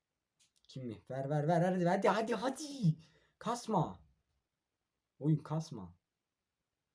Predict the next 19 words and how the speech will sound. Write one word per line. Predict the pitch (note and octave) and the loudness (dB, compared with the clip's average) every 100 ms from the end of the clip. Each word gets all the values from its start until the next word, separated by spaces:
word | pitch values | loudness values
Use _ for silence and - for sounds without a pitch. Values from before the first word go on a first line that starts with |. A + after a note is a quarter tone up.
| _ _ _ _ - | _ _ _ _ -16
Evet, | G#2 F#2+ | -14 -8
oyun | A2+ A#2+ | -6 -6
kasma | - B2+ - B2 | -4 -4 -4 -6
deyince | B2 A#2+ - | -6 -6 -6
kasmıyor | A#2+ - G#2 | -8 -8 -10
arkadaşlar. | F#2+ G2 F#2 - A#2+ - - | -8 -8 -10 -10 -12 -12 -12
Denendi. | G#2+ G#2 F#2+ G#2+ - _ _ _ _ _ _ _ _ _ | -10 -8 -8 -10 -14 _ _ _ _ _ _ _ _ _
Şimdi | - - B2+ A#2+ A#2 | -20 -10 -6 -6 -4
Neymar'a | A2+ B2+ A#2+ A2+ G#2+ | -4 -4 -4 -4 -2
doğru | A2+ G#2+ | -2 0
Ansu. | C#3+ - A#2+ | -2 -2 -2
O | C#3 | 0
pası | C#3 D3 C3 | 0 -2 2
da | B2 | 2
atsan | C3+ - C3+ | 2 -4 -6
zaten | G#2+ C3+ D3 G#2 | -2 -4 -4 -6
kral | - C#3 D3+ | -4 0 2
olacaksın | A#2+ F#2 F2 D#2+ | 2 -4 -10 -12
ya. | D#2 - | -14 -20